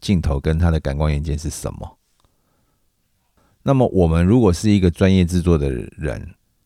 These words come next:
我们是不是应该去了解一下，呃，我们所面临的竞争是什么？因为你要知道一个手机，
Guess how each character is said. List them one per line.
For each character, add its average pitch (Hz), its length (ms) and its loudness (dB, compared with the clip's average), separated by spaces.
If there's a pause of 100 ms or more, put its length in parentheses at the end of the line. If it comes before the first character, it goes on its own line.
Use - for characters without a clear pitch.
(640)
我 87 120 0
们 85 160 6
是 113 140 0
不 104 80 4
是 98 160 2
应 95 100 6
该 92 160 4
去 92 140 2
了 76 240 2
解 76 160 -4
一 50 140 -10
下， 65 460 -6 (1400)
呃， 76 320 -2
我 80 160 0
们 80 200 4
所 78 220 0
面 98 200 4
临 78 100 0
的 73 100 0
竞 85 220 2
争 78 220 0
是 82 120 -6
什 - 180 -10
么？ - 100 -18 (260)
因 180 80 2
为 185 60 6
你 110 80 4
要 95 120 4
知 98 100 0
道 107 120 4
一 101 80 4
个 98 40 4
手 76 220 0
机， 82 320 -2